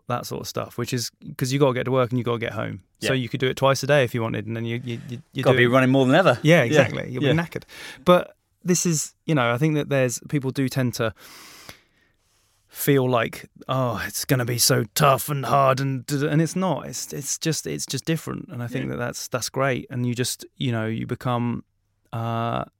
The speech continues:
Speaker 1: you become more motivated actually
Speaker 2: Yeah.
Speaker 1: as well with these stuff. Like,
Speaker 2: Yeah, yeah,
Speaker 1: there's,
Speaker 2: I've,
Speaker 1: there's
Speaker 2: I've
Speaker 1: more,
Speaker 2: definitely heard
Speaker 1: um,
Speaker 2: that. Yeah,
Speaker 1: there's more impetus.
Speaker 2: Yeah, right.
Speaker 1: On it because you're kind of like, "All right, well, my time is now way more precious."
Speaker 2: Yeah.
Speaker 1: You don't wanna be away. Like, you don't wanna, like,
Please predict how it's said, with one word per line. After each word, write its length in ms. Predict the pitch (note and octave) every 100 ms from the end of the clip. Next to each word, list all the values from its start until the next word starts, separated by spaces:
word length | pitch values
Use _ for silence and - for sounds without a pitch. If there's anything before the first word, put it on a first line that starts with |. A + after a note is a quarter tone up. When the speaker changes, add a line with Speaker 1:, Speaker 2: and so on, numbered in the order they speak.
| _ _ _ _
Speaker 1:
you 80 | C3
become 180 | B2+ B2+
more 140 | A#2
motivated 720 | A#2+ C3 A#2 G#2+ G2+ - - _ -
actually 420 | - - A#2 A2
Speaker 2:
Yeah. 140 | A#2 G2+
Speaker 1:
as 100 | A#2+
well 240 | B2 A2+
with 120 | A2
these 160 | A2+ A#2
stuff. 360 | - G2+ - A2
Like, 280 | G#2+ - _
Speaker 2:
Yeah, 300 | D#3 D3 F#2 E2 _
yeah, 60 | - _ _
Speaker 1:
there's, 160 | D3+ D3
Speaker 2:
I've, 220 | C#3 D3
Speaker 1:
there's 200 | C#3+ B2
Speaker 2:
I've 60 | C3
Speaker 1:
more, 240 | B2+ A#2+
Speaker 2:
definitely 240 | B2 A#2+ C3
heard 80 |
Speaker 1:
um, 100 | C3+
Speaker 2:
that. 240 | A2 C#2+ -
Yeah, 220 | B2+ G#2+ F2 _ _ _ - - -
Speaker 1:
there's 140 | C3+ C#3+
more 120 | D3
impetus. 640 | D3 C3+ - A2+ - - - _ _ _ _
Speaker 2:
Yeah, 280 | C#3+ C3 F#2+
right. 260 | G#2+ F#2+ D#2+
Speaker 1:
On 140 | B2
it 160 | A2 -
because 300 | B2 B2+ A#2
you're 140 | A#2 A2
kind 220 | B2 A#2
of 100 | G#2+
like, 380 | A2+ A#2+ - -
"All 160 | A#2+ B2
right, 140 | G#2+
well, 120 | A2+ A2+
my 140 | A2
time 280 | - A2+ A2
is 80 | G#2
now 160 | G#2
way 140 | G#2+ G#2+
more 140 | G#2
precious." 520 | - C#3 C#3 B2+ - -
Speaker 2:
Yeah. 200 | - - _
Speaker 1:
You 120 | E3
don't 180 | F3 G3+
wanna 200 | F3+ F#3+
be 100 | C3+
away. 420 | A2 G#2+ G#2+ G#2
Like, 240 | A2+ B2 B2+
you 140 | D3
don't 200 | D3+ D3
wanna, 280 | D3+ C#3+ B2+
like, 260 | B2+ C3